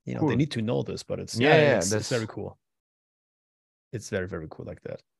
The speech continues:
Speaker 1: All right, let's see if we got some final questions here for the, uh,
Speaker 2: Yeah, let's wrap it up
Speaker 1: legend
Speaker 2: because
Speaker 1: here.
Speaker 2: it's, uh, it's unfortunately
Speaker 1: Exactly.
Speaker 2: late.
Speaker 1: Okay, better ask Bardo Magno for that kind of parodies.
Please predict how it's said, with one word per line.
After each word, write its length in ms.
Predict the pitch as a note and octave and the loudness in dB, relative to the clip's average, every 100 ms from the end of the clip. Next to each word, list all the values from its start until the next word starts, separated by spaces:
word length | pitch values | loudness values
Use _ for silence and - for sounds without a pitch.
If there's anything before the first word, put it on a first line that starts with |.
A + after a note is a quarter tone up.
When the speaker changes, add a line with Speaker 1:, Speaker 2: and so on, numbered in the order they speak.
| _ _ _ _ _ - - | _ _ _ _ _ -20 2
Speaker 1:
All 100 | - | 8
right, 160 | A#3 F#3 | 10 12
let's 180 | G3 - | 10 8
see 260 | - B3+ A3 | 8 10 10
if 120 | D3+ | 6
we 60 | |
got 260 | F#3+ G#3+ G#3 | 8 8 8
some 220 | - F#3+ | 4 4
final 420 | D#3+ - A3 A3+ G3 | 4 2 4 4 2
questions 480 | - G3+ - C#3+ | 2 0 0 -2
here 300 | D3+ D3+ E3 | 2 4 4
for 440 | C#3 - D3 C#3 C#3+ | 2 -2 0 0 0
the, 580 | A#2 C3 C3 F#2+ - F2+ | 0 0 2 0 -4 0
uh, 20 | |
Speaker 2:
Yeah, 120 | B2 | 4
let's 220 | B2+ A#2+ | 6 4
wrap 180 | B2 B2 | 4 4
it 60 | B2 | 6
up 80 | B2+ | 6
Speaker 1:
legend 180 | B2 C3 | 6 2
Speaker 2:
because 180 | G#2+ A#2+ | 2 2
Speaker 1:
here. 100 | F3+ | 2
Speaker 2:
it's, 220 | - - | -2 -4
uh, 200 | G#2 G#2 F#2+ _ _ _ _ _ | -4 -4 -10 _ _ _ _ _
it's 220 | - G2+ A#2+ | -12 -8 -6
unfortunately 280 | A2 A#2+ | 0 2
Speaker 1:
Exactly. 360 | A#2+ A#2 C#3+ G#2 A2 | 4 6 6 8 6
Speaker 2:
late. 300 | A2+ - - _ _ _ _ _ _ _ _ _ _ _ _ _ _ - | 4 0 -18 _ _ _ _ _ _ _ _ _ _ _ _ _ _ -4
Speaker 1:
Okay, 540 | A2 A2 G#2 A#2 G#2+ | -2 -2 0 2 2
better 380 | G#2 F#3 A3 A3 | 8 10 10 8
ask 280 | F#3+ G3 - | 8 6 6
Bardo 380 | C#3 G3 G3+ G3+ | 4 6 6 4
Magno 360 | G3 G3+ D#3+ D3+ | 2 2 2 0
for 200 | - D3 | 2 0
that 140 | C#3+ | 0
kind 260 | - E3 D3+ | -2 0 2
of 160 | C#3 | 2
parodies. 840 | - - A#3 B2+ F#2+ F#2 E2 - | 0 2 2 2 0 -4 -6 -8